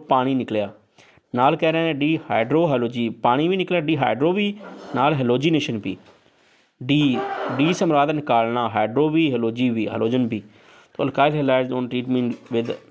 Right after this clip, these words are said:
alcoholic potassium hydroxide undergo dehydrohalogenation, elimination of halogen atom together with a halo-, hydrogen atom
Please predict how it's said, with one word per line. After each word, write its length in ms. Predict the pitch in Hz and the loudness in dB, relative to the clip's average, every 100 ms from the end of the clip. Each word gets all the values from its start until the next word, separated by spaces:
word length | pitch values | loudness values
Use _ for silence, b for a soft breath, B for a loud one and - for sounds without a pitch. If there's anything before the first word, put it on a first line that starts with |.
| - | -8
alcoholic 440 | 117 - 151 151 | -6 0 2 2
potassium 720 | - - - 117 117 - 120 104 - _ - - _ - | -2 -10 -2 0 0 0 -4 -4 -10 _ -20 -20 _ -2
hydroxide 560 | 120 117 113 - 113 107 - b b b b b b _ _ _ - | 0 0 -2 0 0 0 -6 b b b b b b _ _ _ -4
undergo 540 | 120 131 - 113 107 - - _ _ 277 - - - - _ _ _ | 0 -2 0 0 0 -4 -18 _ _ -20 -20 -20 -20 -20 _ _ _
dehydrohalogenation, 1200 | 131 135 123 113 123 120 113 110 117 117 - 107 101 - _ _ _ _ _ _ _ _ _ 131 | -2 2 4 4 2 2 0 0 -2 0 -2 -6 -8 -18 _ _ _ _ _ _ _ _ _ -2
elimination 540 | 120 131 139 135 131 | 0 2 2 0 -4
of 80 | 123 - | -4 -2
halogen 420 | 113 110 117 113 | -2 0 0 0
atom 180 | 113 107 117 | -2 -4 -4
together 340 | 110 113 120 | 0 0 2
with 220 | 120 113 | -2 0
a 240 | 107 110 113 b b b _ | 2 0 -2 b b b _
halo-, 220 | 113 113 - 113 | -4 -4 -4 -4
hydrogen 380 | 113 113 123 107 | -2 -2 -2 -2
atom 160 | 107 | -4